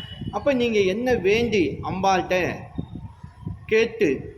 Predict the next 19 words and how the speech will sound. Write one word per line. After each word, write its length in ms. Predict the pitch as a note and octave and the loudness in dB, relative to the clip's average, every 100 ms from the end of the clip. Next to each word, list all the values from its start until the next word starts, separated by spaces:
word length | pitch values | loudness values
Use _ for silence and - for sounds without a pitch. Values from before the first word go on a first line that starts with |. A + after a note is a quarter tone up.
| - | -4
நீங்க 180 | F#3 F3+ | 0 2
எங்ககிட்ட 320 | F3 F3 E3 D3+ | 2 0 0 0
ஃபோன் 160 | F#3 G3 | 0 2
நம்பரை 400 | F#3+ F3+ E3 D#3 | 0 0 0 0
கொடுத்து 440 | E3+ E3+ - F3+ F#3 - - - - | 0 0 2 0 0 -2 -4 -6 -8
உங்களுடைய 420 | F#3+ G3 F#3+ F#3 E3 | -2 2 4 4 4
கஷ்டங்களை 540 | F3 - G#3+ G#3 F3 | 0 0 0 2 0
சொல்லி 500 | - F#3 G3 G3 G3 - - | 0 0 2 0 0 -6 -4
சங்கல்பத்துக்கு 640 | F#3+ G#3 G#3 G3+ F#3+ F3 D#3+ | 0 2 2 0 -2 -2 -2
கொடுத்தீங்களோ 420 | E3+ E3+ F#3+ G3 | -4 -2 2 2
அந்த 300 | G#3+ F#3 D#3+ | 2 0 -2
சங்கல்பம் 760 | - E3+ G3 F#3+ F#3 G3+ F#3+ | -2 0 2 2 2 -2 0
நிறைவேறப்போ. 680 | D#3+ E3+ G3 F#3+ F3+ E3+ C3+ - - - - - - - - - - - - - - - - - - | 0 2 2 4 2 0 -4 -8 -12 -20 -18 -18 -18 -18 -18 -12 -12 -12 -16 -20 -18 -20 -16 -18 -6
இடப்பட்ட 540 | F3 G#3 C4+ C#4 B3+ B3+ | 2 2 2 0 2 2
காலங்கள்ல 640 | G#3+ G#3+ A3 G#3+ G#3+ A3+ | 4 4 4 4 4 2
ரொம்ப 240 | F#3 F#3+ G3 | 2 2 2
பேருக்கு 340 | G#3 G#3+ G#3+ | 2 2 2
நடந்திருக்கு 540 | F3+ E3+ G#3 G#3+ G3+ | 0 2 4 2 4
அப்படின்னு 320 | G3+ E3+ G3 | 2 2 -2